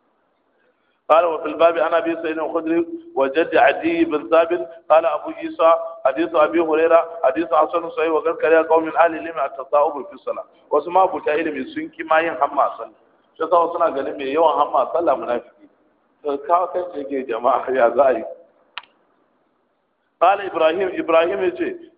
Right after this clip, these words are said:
"إني لأرد التصاؤب بالتنحنح." Ni ina mai da hamma ma da gyara murya. In zai zo kawai, zai gyara murya, gyara murya kawai.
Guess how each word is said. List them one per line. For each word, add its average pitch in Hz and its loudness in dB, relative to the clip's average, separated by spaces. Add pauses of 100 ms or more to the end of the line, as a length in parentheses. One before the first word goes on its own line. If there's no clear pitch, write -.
"إني 175 4
لأرد 185 0
التصاؤب 180 4
بالتنحنح." 160 -2 (380)
Ni 160 -2 (100)
ina 214 6
mai 185 -2
da 160 4
hamma 160 2
ma 151 2
da 123 -2 (320)
gyara 143 2
murya. 143 -4
In 170 -8
zai 185 8
zo 170 -2
kawai, 170 2
zai 165 -2
gyara 165 4
murya, 165 -2
gyara 156 0
murya 151 -8
kawai. 143 -12